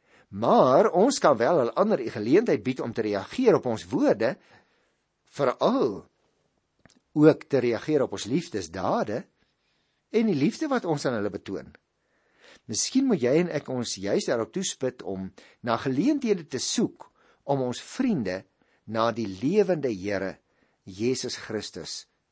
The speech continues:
te lei. En daarom is dit so belangrik dat ons positiewe volgelinge van hom sal, sal wees. Maar nou, as het ware by hierdieselfde gebeurtenis, word daar nou iets bygelas. Lukas teken dit vir ons aan,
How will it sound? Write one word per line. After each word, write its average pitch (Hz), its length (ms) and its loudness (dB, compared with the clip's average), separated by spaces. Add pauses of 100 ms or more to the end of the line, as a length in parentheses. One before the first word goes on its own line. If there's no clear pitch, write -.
te 110 120 -4
lei. 78 260 -8 (920)
En 113 120 -8
daarom 208 380 2
is 196 140 0
dit 156 100 -6
so 143 140 -2
belangrik 92 500 -8
dat 110 160 -2
ons 107 220 -8 (160)
positiewe 160 680 2 (260)
volgelinge 117 560 -2
van 98 160 -8
hom 87 100 -12
sal, 85 220 -8 (180)
sal 90 260 -8
wees. - 300 -14 (540)
Maar 170 160 4
nou, 262 180 4 (140)
as 185 160 4
het 131 100 0
ware 185 300 4
by 127 160 4
hierdieselfde 185 800 0
gebeurtenis, 110 800 0 (760)
word 208 240 6
daar 294 140 4
nou 160 320 6
iets - 260 -4
bygelas. 113 800 -2
Lukas 175 540 -2
teken 214 320 0
dit 147 80 -6
vir 117 100 -6
ons 104 180 -8
aan, 139 320 0